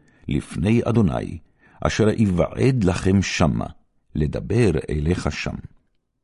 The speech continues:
ונועדתי שמה לבני ישראל, ונקדש בכבודי. וקידשתי את אוהל מועד,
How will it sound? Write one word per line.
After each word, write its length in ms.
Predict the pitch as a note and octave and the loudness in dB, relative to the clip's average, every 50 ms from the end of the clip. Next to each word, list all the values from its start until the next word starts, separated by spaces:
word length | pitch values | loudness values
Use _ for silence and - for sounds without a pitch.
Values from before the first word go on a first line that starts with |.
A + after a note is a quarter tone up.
| _ _ _ _ _ _ _ _ - - | _ _ _ _ _ _ _ _ -2 2
ונועדתי 560 | G#2 A2 A#2 A#2 A#2 A#2 G#2 - - D#3+ F3 | 4 4 6 6 6 4 2 0 2 0 0
שמה 520 | D#3+ - - - - - A#1+ A#1 C2 E2 F2+ - - _ _ _ - | 2 0 0 0 0 -2 -2 -2 0 -2 -2 -4 -6 _ _ _ 2
לבני 340 | F#2+ A#2 G#2 G2 F#2+ G2 G#2 | 4 4 4 4 4 4 4
ישראל, 760 | G2+ F2 C#2+ - - - - - D#2+ G2+ C3+ F3+ G#3 A3 F#3 - _ _ _ _ _ _ _ _ _ - | 4 2 2 0 -4 -6 -2 0 0 2 2 2 0 0 -4 -8 _ _ _ _ _ _ _ _ _ -14
ונקדש 920 | - - D#2 D#2 C2 - - - - - - - - A#2+ - - - - - | -8 -4 -2 -2 -2 -4 -6 -10 -14 -12 -8 -4 -2 -2 -2 -4 -6 -6 -4
בכבודי. 600 | D#2+ E2+ G2 - - - C#2 D2+ - - - - - _ _ _ _ _ _ _ _ _ _ _ _ _ _ _ _ _ _ - - - | -2 -2 -2 -2 -4 -4 -4 -4 -4 -4 -8 -12 -12 _ _ _ _ _ _ _ _ _ _ _ _ _ _ _ _ _ _ -10 -4 -4
וקידשתי 720 | F#2 - - A2 G2+ F#2+ G2 F2 - - - - - G#2 E2 - _ _ _ _ _ _ _ _ - - | -2 0 0 0 2 2 0 0 -2 -6 -8 -4 -4 -4 -4 -6 _ _ _ _ _ _ _ _ -10 -10
את 120 | D#2 - - - - | -10 -10 -8 -4 0
אוהל 300 | G2 A2 A2+ A#2+ A#2 G2 | 2 4 4 4 4 4
מועד, 440 | F2 E2 B1 A#1 C#2 D2 C#2 C2+ | 4 4 2 2 0 0 -2 -2